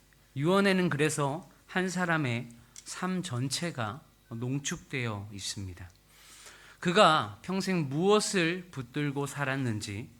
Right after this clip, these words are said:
그가 무엇을 가장 소중하게 여겼는지를 우린 마지막 그의 유언을 통해서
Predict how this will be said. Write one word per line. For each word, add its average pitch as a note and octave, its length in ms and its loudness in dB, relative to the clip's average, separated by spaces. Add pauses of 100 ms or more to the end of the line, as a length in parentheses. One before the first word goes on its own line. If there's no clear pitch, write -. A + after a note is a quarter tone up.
(680)
그가 E3 240 2
무엇을 F#3 460 4
가장 D#3 380 0
소중하게 D#3+ 760 -2
여겼는지를 A#2 1000 -2 (580)
우린 B2 180 -4
마지막 A#2+ 500 -2
그의 A#2+ 200 -4
유언을 B2 380 -4
통해서 F#3 580 -6